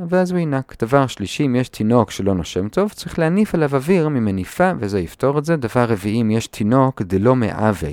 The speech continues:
מסביר הריטב"א, שהוא לא בוכה כמו שאר התינוקות, אלא יש לו איזושהי בעיית נשימה, לוקחים את השליה שיצאה אחרי התינוק, ומחליקים אותה לבשר של התינוק, וזה יעזור. דבר חמישי, תינוק שנולד קטן מדי, גם כן לוקחים את השליה, ומחליקים על התינוק מהצד צר לצד הרחב בשביל לסמל שהוא יגדל,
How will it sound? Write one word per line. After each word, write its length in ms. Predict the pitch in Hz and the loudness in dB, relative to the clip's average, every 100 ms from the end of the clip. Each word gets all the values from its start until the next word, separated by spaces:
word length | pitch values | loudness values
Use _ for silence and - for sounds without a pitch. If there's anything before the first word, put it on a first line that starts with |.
| 71 | -8
מסביר 360 | 82 - 110 98 | -12 -6 -4 -2
הריטב"א, 480 | 107 139 147 180 | -4 -4 -2 -2
שהוא 240 | 185 - 110 | -2 -4 0
לא 120 | 139 | 2
בוכה 360 | 123 - 131 117 | 2 0 0 -2
כמו 160 | 98 | -4
שאר 220 | - 95 | -4 -4
התינוקות, 600 | 90 87 87 - 165 143 95 | -4 -6 -8 -2 0 0 -4
אלא 120 | 95 | -4
יש 160 | 95 | -2
לו 80 | 113 | 0
איזושהי 300 | 95 95 95 | 0 -2 -6
בעיית 320 | 87 95 95 | -2 -4 -4
נשימה, 440 | 98 - 127 160 175 | -8 -6 -4 0 0
לוקחים 320 | 127 - 156 | -2 -2 -2
את 120 | 147 | -2
השליה 460 | 123 - 104 123 117 | -4 -2 2 2 2
שיצאה 400 | - 92 - 104 | -2 -4 -2 -2
אחרי 200 | - 90 | -2 -6
התינוק, 460 | - 95 127 180 - | -4 -2 -2 -2 -4
ומחליקים 640 | 107 98 117 110 - 165 | -4 -2 -4 -4 -2 -2
אותה 200 | 143 110 | 0 0
לבשר 380 | 92 - 101 98 | -2 -4 -2 -2
של 160 | - | -4
התינוק, 440 | 92 - 139 175 - | -6 -2 0 0 -2
וזה 180 | 85 82 | -8 -4
יעזור. 460 | 78 76 92 139 180 | -6 -6 2 2 2
דבר 320 | 113 104 127 | -4 0 0
חמישי, 440 | - 113 98 - | 0 -2 -2 -4
תינוק 300 | 113 113 131 | -2 0 0
שנולד 380 | - 123 113 117 | 0 -2 0 -2
קטן 400 | - 101 135 151 | -4 -4 -2 0
מדי, 300 | 131 82 78 78 | 0 -2 -6 -2
גם 180 | 127 | -2
כן 140 | 123 90 | 0 -4
לוקחים 260 | 82 110 | -4 -6
את 80 | 107 | -4
השליה, 500 | 104 - 90 139 135 117 | -6 -4 0 0 0 -2
ומחליקים 580 | 95 - 95 - 151 | -6 -6 -10 -4 -2
על 60 | 143 | -2
התינוק 420 | 135 156 190 175 | -2 -2 -2 -2
מהצד 400 | 117 104 - 139 123 | -2 -4 -2 -2 -2
צר 300 | - 185 160 | -2 0 0
לצד 300 | 110 117 101 | 0 0 0
הרחב 380 | 85 - 123 139 | -4 -2 -2 0
בשביל 260 | - 101 | -4 -6
לסמל 420 | 95 - 104 117 | -4 -2 2 2
שהוא 200 | 101 - | 0 -4
יגדל, 500 | 90 85 87 90 156 | -6 -6 -6 -2 -2